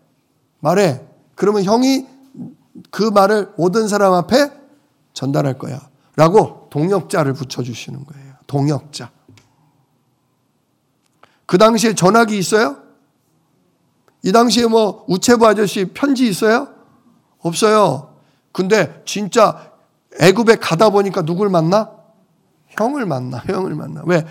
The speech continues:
형이, "어, 형, 이게 얼마만이야? 반가워." 그랬는데, "형, 근데 어떻게 알고 왔어?" "뭘 어떻게 알고 와? 하나님이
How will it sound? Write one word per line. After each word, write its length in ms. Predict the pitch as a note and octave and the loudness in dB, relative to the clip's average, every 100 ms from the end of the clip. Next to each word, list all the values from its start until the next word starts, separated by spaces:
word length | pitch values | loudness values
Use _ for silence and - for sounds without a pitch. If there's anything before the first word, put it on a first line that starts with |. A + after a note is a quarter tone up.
| - _ | -16 _
형이, 460 | - B3+ C4+ G#3 - - - | 2 4 4 0 -6 -12 0
"어, 380 | D#4 D#4+ D4+ | 6 6 6
형, 440 | B3+ C#4 C4+ A3+ - - _ - | 6 4 2 -6 -16 -20 _ 0
이게 200 | C4+ D4+ | 4 8
얼마만이야? 840 | B3+ C#4+ D#4+ C#4 C4 A#3+ A#3+ G#3+ | 8 8 6 6 4 4 4 4
반가워." 640 | F3 A3+ B3+ B3+ B3 G3+ | 2 0 4 6 4 2
그랬는데, 680 | G#3 G#3 G3+ F#3+ G3+ C4 - - _ _ _ _ _ _ _ _ _ _ _ _ _ _ _ _ | 0 0 0 0 2 2 0 -16 _ _ _ _ _ _ _ _ _ _ _ _ _ _ _ _
"형, 200 | A#3 B3 | 2 2
근데 180 | G#3 A3 | 4 2
어떻게 360 | A#3+ F#3+ B3 B3+ | 4 4 4 4
알고 200 | A#3 G#3+ | 4 6
왔어?" 560 | G3 E3 G#3+ - - _ _ _ _ _ | 4 4 0 0 -6 _ _ _ _ _
"뭘 200 | F#3+ C4 | 0 4
어떻게 280 | C4 C4 C4 | 4 2 2
알고 220 | C4 A#3+ | 4 4
와? 380 | B3+ C4 F#3+ - - | 4 6 4 0 -4
하나님이 640 | C4+ C#4+ B3+ A#3+ B3+ | 2 2 2 0 0